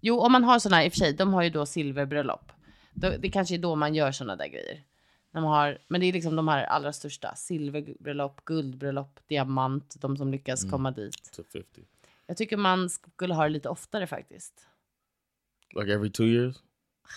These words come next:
Speaker 1: det är kanske lite för mycket. <laughs>
Speaker 2: What's
Speaker 1: Folk bara, "Yeah,
Speaker 2: five?
Speaker 1: yeah, you're married."
Speaker 2: You're still married.
Speaker 1: Ja,
Speaker 2: Congratulations.
Speaker 1: var femte år kan man bjuda på en liten middag.
Speaker 2: We have never done anything.
Speaker 1: Nej. Det har vi faktiskt inte.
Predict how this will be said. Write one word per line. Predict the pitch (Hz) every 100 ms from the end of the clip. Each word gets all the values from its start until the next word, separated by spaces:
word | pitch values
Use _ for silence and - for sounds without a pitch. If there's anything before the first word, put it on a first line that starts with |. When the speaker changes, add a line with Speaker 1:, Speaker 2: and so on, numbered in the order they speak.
| -
Speaker 1:
det | 160
är |
kanske | 156 139
lite | 110 -
för | 135
mycket. | 113 - 165
<laughs> | - - - - - - -
Speaker 2:
What's | 170
Speaker 1:
Folk | 160
bara, | 147
"Yeah, | 156 226 233 202
Speaker 2:
five? |
Speaker 1:
yeah, | 170 151 147 120 135 - 139
you're | 220 240 240
married." | 202 175
Speaker 2:
You're | 196
still | 110 - 143 143
married. | 135 95 82
Speaker 1:
Ja, | -
Speaker 2:
Congratulations. | 120 104 117 113 285 277
Speaker 1:
var | 277
femte | 302 262 240 -
år | 175 80 - _ _ _ _ _ _ _ -
kan | 202
man | 180 170
bjuda | 160 156
på | 147
en | 151
liten | 143 139 147
middag. | 143 117 - -
Speaker 2:
We | 143 160
have | 117
never | 113 139 117 90
done | 82 80 78
anything. | 78 76 180 180
Speaker 1:
Nej. | 175 170 160 156 156 _ _ _ _ _ _ _ _ _ _ _ _ _ _ _ _ _ _ _
Det | 175
har | 156
vi | 165
faktiskt | - -
inte. | - - -